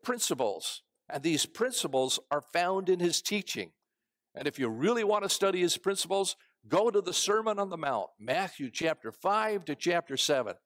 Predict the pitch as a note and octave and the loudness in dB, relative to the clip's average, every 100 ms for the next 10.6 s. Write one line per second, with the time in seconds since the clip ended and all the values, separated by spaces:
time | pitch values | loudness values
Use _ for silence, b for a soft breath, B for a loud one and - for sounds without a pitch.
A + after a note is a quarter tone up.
0 | _ _ _ _ - D3+ E3+ C#3+ - - | _ _ _ _ -4 0 0 -2 -4 -4
1 | - E3 B2+ A2 A#2 D#3+ E3+ - - - | -2 0 0 -4 0 0 0 -2 -4 -6
2 | F3+ - G#2 G2+ _ - C3+ A2 A2 - | -4 -4 -6 -8 _ -8 -6 -6 -8 -8
3 | C3+ A2+ G2 A#2 _ G#2 - B2+ - - | -8 -8 -12 -16 _ -10 -8 -12 -12 -16
4 | _ _ _ _ _ _ _ _ B B | _ _ _ _ _ _ _ _ B B
5 | B B - A#3+ B3 B3 A3+ A3 B3+ C#4+ | B B -2 0 0 2 0 2 0 0
6 | B3 G3+ D#3 - - G#3 - D3 C#3+ F3 | 2 2 0 -8 0 2 0 -6 -4 -2
7 | F#3+ - B2+ - A#2 A2+ B2+ C#3 D3 - | -2 0 0 0 2 0 2 2 2 2
8 | E3 - D#3 D#3 D#3 D#3 - - G#3+ C3+ | -2 -2 0 2 2 0 0 2 2 2
9 | C3 - D#3+ - E3+ D3+ D#3+ D3+ D#3+ - | 0 -2 0 2 0 0 -2 -4 -8 -6
10 | C#3 D3+ E3+ G3+ E3+ A#2+ | -6 -2 -2 0 -2 -4